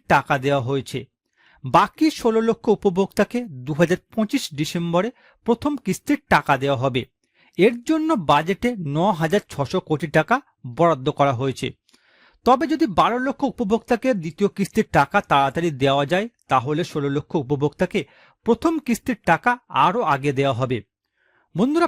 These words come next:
প্রধানমন্ত্রী আবাস যোজনার টাকা এ রাজ্যে বন্ধ করে দেওয়ার পর রাজ্য সরকার বাংলার বাড়ি প্রকল্পের মাধ্যমে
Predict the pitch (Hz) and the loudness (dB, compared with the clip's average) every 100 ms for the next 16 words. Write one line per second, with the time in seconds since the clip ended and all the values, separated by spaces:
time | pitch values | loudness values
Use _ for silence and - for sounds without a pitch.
0 | - 240 269 311 302 294 294 220 170 185 | -2 -2 0 0 -2 0 0 2 0 2
1 | 254 - 208 202 220 - 147 - 151 - | 0 -2 -6 -2 -2 2 0 2 -2 -4
2 | _ - 151 165 156 139 151 127 151 175 | _ -2 0 2 0 -2 -4 -4 -4 -4
3 | 180 175 170 151 156 160 - 180 104 _ | -4 -2 -2 0 0 0 2 0 0 _
4 | _ - 127 123 117 139 - 147 - 160 | _ -2 2 2 0 -4 0 -2 2 2
5 | - _ - 120 180 269 320 294 190 190 | 0 _ -4 4 4 4 0 0 2 2
6 | 214 180 - 180 - 180 156 151 143 165 | 0 -6 0 0 0 -2 0 0 0 -2